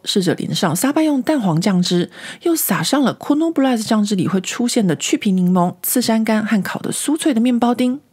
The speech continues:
沙巴用和 Kono Blast 酱汁，我们在之前的影片里都有遇到过，也有好好的了解它们的由来。这两种酱汁都很适合鱼类的烹调，但我很怕 Kono Blast 酱汁那种油油的融化奶油，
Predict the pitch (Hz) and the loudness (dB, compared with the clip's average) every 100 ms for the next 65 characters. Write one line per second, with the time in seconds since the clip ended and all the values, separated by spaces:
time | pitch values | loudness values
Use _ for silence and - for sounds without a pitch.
0 | - - _ - 330 330 330 311 254 277 | -20 -20 _ -4 0 2 2 0 0 -2
1 | 240 277 277 269 269 233 175 208 190 180 | 0 0 0 2 2 0 0 0 0 0
2 | 185 185 - 147 147 185 180 240 233 170 | 0 -2 -2 -2 0 0 0 -2 0 0
3 | 170 156 - 254 220 - 160 151 151 147 | 0 -2 -2 -2 0 2 0 2 0 0
4 | 139 147 - - - - 196 143 - 196 | 2 0 0 -12 -10 0 0 0 0 0
5 | 262 147 143 160 208 - 196 262 185 151 | 0 2 2 2 0 -2 -2 0 2 2
6 | 165 160 - - - - - 381 339 302 | 2 0 -2 -12 -16 -16 -4 0 2 2
7 | 202 185 262 233 247 254 220 170 - 226 | 0 2 0 0 2 2 0 -2 0 0
8 | 175 - 170 190 262 - 190 180 185 185 | 0 0 0 2 2 0 0 0 2 -2
9 | - - - - - 381 311 269 190 208 | -2 -10 -18 -18 -6 -2 0 0 0 0
10 | 208 - - 277 277 269 254 208 190 208 | 0 0 -2 0 0 0 0 0 0 0
11 | 202 196 196 196 156 127 151 165 196 165 | 0 0 0 0 0 0 2 2 2 2
12 | 170 160 139 175 - 202 160 - - - | 2 2 0 0 -2 0 0 -2 -4 -4